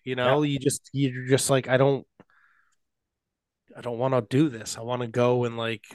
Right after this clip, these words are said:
Speaker 1: be where the action is." And that just, like, was, like, you know, you just keep getting busier, and then you meet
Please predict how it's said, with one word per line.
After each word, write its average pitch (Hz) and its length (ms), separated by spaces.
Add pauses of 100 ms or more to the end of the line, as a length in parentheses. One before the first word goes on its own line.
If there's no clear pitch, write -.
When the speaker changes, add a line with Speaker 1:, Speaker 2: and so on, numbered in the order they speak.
(260)
Speaker 1:
be 139 160
where 139 200
the 139 140
action 127 420
is." 98 320
And 120 160
that 120 180
just, - 300
like, 120 260
was, 110 160
like, 117 320 (1000)
you 147 120
know, 123 140
you 135 140
just 123 260
keep - 260
getting 131 300
busier, 117 520
and 107 120
then 104 100
you 104 100
meet 104 200